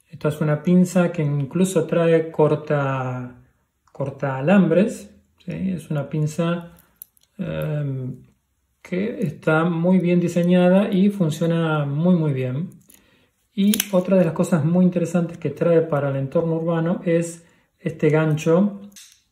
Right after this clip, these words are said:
Este gancho que nos, este, puede ser muy útil para levantar, eh, algún tipo de caja que esté atada con algún tipo de cuerda. Eh, es muy, muy interesante y muy útil.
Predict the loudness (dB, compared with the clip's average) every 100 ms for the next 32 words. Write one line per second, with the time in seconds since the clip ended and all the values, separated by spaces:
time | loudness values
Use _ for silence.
0 | _ _ _ _ _ _ _ _ _ _
1 | _ _ _ _ _ _ _ _ _ _
2 | _ _ _ _ _ _ _ -6 -2 0
3 | 2 0 0 0 2 0 -2 -4 -6 -4
4 | -6 2 2 4 2 4 2 2 -2 0
5 | 0 2 2 0 -6 -18 -20 _ -10 -2
6 | 0 0 2 4 4 0 -2 -2 0 -2
7 | -4 -4 -2 -2 -2 -2 -2 -2 -2 -2
8 | -2 -2 -2 -2 -8 -10 0 0 2 2
9 | 2 2 -4 -6 -6 -4 -2 -2 -4 -8
10 | -8 -6 -4 4 4 4 0 -2 -4 -18
11 | -20 _ _ -6 -2 -2 -4 -4 -4 -6
12 | -8 -4 -2 0 0 0 0 0 0 -2
13 | -2 -4 -2 -4 -2 -2 -4 -6 -10 -12